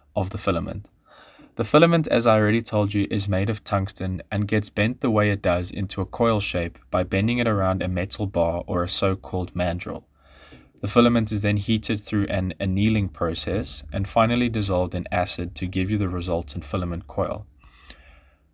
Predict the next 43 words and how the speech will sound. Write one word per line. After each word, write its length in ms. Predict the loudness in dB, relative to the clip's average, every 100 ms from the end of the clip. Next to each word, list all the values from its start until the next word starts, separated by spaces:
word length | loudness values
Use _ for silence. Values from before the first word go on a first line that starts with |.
| -6
Attaching 400 | 4 4 4 -2
the 80 |
coil 320 | -2 2 4 4
to 120 | 2
the 100 | -2
base 380 | 0 -2 -2 -2
is 220 | -2 -2
the 100 | 0
lead-in 420 | 2 2 2 0
wires 560 | 0 0 -2 -4 -6 -8 _
that 140 | 2
are 100 | 4
actually 320 | 2 0 0
made 240 | 2 2 0
of 140 | 0
an, 220 | -2 -2 -8 _ _ -4
a 160 | -2
nickel-iron 960 | 0 -2 0 0 0 -2 0 0 0 -4 -6
mixture. 380 | -6 -8 -10 -12 _ _ _ -20 -20 -20 -20 _
These 260 | 4 6 6
lead-in 360 | 4 4 2
wires 380 | 4 4 4 2
are 160 | 0 0
attached 440 | 0 0 0 0
via 320 | -2 -2 -2
hooks 520 | 0 2 0 -2 -8 -8 _ _ _
that 140 | 2
are 60 | 2
pressed 380 | 4 2 2 2
over 200 | 2 4
the 120 | 0
filament, 580 | 0 -2 0 -2 -4 -8 -12
or 100 | -2
in 80 | 0
the 60 | 0
case 300 | 2 0 2
of 120 | 0
larger 340 | 6 6 6 -2
bulbs, 420 | -4 -6 -8 -16 _ _
they 120 | -4
get 180 | -2 0
spot 360 | 0 2 2 2
welded 420 | 0 2 -2